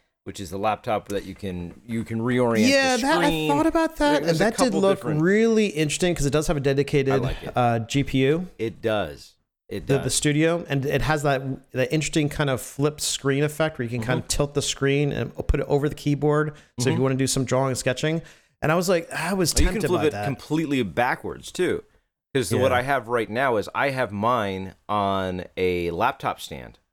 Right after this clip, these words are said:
Speaker 1: and it's flipped around, so it's like, it's, it's like, instead of the laptop stand with the screen being behind the keyboard, the screen's in front of the keyboard 'cause I don't even use the keyboard. It's just sitting there. So,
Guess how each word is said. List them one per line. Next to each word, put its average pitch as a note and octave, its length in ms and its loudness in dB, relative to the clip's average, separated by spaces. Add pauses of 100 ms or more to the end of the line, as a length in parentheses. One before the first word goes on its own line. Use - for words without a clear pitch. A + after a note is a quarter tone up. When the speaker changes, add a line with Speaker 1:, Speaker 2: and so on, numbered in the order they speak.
(720)
Speaker 1:
and G2+ 760 -2
it's G#2+ 240 -6
flipped - 320 -6
around, A2 340 0
so G2+ 200 -4
it's F#2 160 -6
like, F2+ 220 -4
it's, - 260 -16 (280)
it's - 160 -18 (300)
like, G2 260 -6
instead G2+ 220 -4
of F2+ 60 -10
the G2+ 60 -4
laptop G#2 240 -2
stand G2+ 200 -4
with F#2 80 -6
the F2 80 -8
screen G#2 260 -4
being F2+ 120 -4
behind F2 240 -4
the G#2+ 40 -6
keyboard, F2+ 300 -6
the D#2 60 -8
screen's E2 220 -8
in D2+ 80 -18
front C3 180 -2
of G2+ 60 -6
the - 40 -16
keyboard E2+ 300 -4
'cause F2+ 120 -10
I G2 80 -2
don't F2+ 100 -4
even F2 200 -6
use D2+ 120 -10
the D#2 60 -20
keyboard. D#2 420 -6
It's - 100 -16
just - 160 -12
sitting C#2+ 200 -4
there. - 180 -16 (500)
So, C#2+ 180 -10